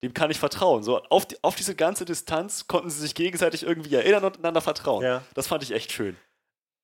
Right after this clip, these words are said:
Speaker 2: Ich fand's ein bisschen unrealistisch, dass er sich noch erinnern konnte an die,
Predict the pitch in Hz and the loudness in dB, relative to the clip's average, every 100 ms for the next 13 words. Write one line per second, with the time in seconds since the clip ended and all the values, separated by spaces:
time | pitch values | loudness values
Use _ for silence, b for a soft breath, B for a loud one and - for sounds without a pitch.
0 | _ - 120 156 131 117 - 139 - 147 | _ -4 6 6 4 -2 4 6 6 2
1 | 143 135 127 127 135 - 113 113 107 110 | 4 6 6 4 2 2 2 2 0 -2
2 | 104 107 107 110 107 110 110 104 95 98 | 2 4 4 2 0 -2 0 0 -2 -12
3 | 98 | -18